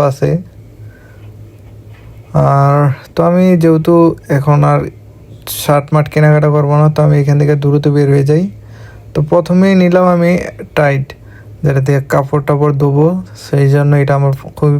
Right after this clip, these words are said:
প্রয়োজন, এটা নিয়ে নিলাম এখানে। তারপরে এখান থেকে গিয়ে আমি সোজা এখানে একটা ব্রাশ নিয়ে নিলাম, যেহেতু আমার ব্রাশটা এক একটা নষ্ট হয়ে গেছে। আর ব্রাশটার সাথে আমি একটা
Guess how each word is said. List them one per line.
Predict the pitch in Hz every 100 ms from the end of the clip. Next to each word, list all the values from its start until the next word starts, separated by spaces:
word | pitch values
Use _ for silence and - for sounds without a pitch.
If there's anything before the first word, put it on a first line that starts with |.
| 147
প্রয়োজন, | 151 151 175 160
এটা | 147 143
নিয়ে | 147 147
নিলাম | 151 156 151
এখানে। | 139 143 165 185 - 147
তারপরে | 143 147 156 156 151
এখান | 151 151
থেকে | 151 151 156 147 143
গিয়ে | 156 160 156 151
আমি | 147 156 156
সোজা | 147 143 147
এখানে | 143 147 147
একটা | 143 147 135
ব্রাশ | 143 139 -
নিয়ে | 151 151
নিলাম, | 151 156 160
যেহেতু | 151 139 143
আমার | 143 139
ব্রাশটা | 143 139 - 147 143 139 -
এক | 143
একটা | 139 147
নষ্ট | 143 139 147
হয়ে | 147
গেছে। | 143 170 202 - - 143
আর | 135 131 139
ব্রাশটার | 143 135 - 151 147
সাথে | 147 143 151 151 151 135 -
আমি | 147
একটা | 143